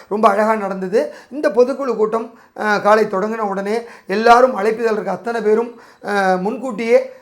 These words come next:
அரங்கத்திற்குள் அமர வைக்கப்பட்டிருந்தாங்க. So, சரியா பத்து மணிக்கு விஜய் வந்து இறங்குனாரு. இறங்குன உடனே கூட்டத்தினரை பார்த்து கையசைச்சிட்டு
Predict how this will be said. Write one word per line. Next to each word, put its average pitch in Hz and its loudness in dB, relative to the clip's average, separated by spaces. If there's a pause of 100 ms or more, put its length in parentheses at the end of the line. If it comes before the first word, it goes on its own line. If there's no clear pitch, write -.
(140)
அரங்கத்திற்குள் 214 2
அமர 208 2
வைக்கப்பட்டிருந்தாங்க. 190 -2 (260)
So, 196 -2
சரியா 214 0
பத்து 196 -4
மணிக்கு 214 -6
விஜய் 208 2 (220)
வந்து 208 -2
இறங்குனாரு. 208 -2
இறங்குன 208 -6
உடனே 202 -4 (240)
கூட்டத்தினரை 214 0
பார்த்து 208 -4 (280)
கையசைச்சிட்டு 214 -2